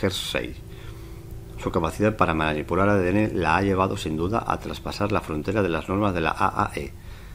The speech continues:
Además, está llevando a cabo algún tipo de proyectos privados en su despacho. He visto documentos con las etiquetas proyectos,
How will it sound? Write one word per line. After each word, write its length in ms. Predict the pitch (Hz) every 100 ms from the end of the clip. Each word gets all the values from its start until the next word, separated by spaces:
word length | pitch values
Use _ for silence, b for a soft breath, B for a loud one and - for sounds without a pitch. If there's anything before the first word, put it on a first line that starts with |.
| B -
Además, 320 | 80 80 69
está 220 | - 95
llevando 260 | 104 92 73
a 80 | 71
cabo 360 | 104 127 - -
algún 320 | - 80 95
tipo 280 | 85 107 -
de 120 | 101
proyectos 420 | 85 78 82 92 87
privados 540 | 90 80 95 117 -
en 140 | - 87
su 120 | -
despacho. 480 | 73 - - - - - - B B B B B - - - B B B B B B -
He 60 | 98
visto 260 | 98 -
documentos 480 | 87 82 85 101 120
con 120 | -
las 120 | 82
etiquetas 520 | 85 85 82 101 113 -
proyectos, 880 | - 85 78 104 - 127 127 -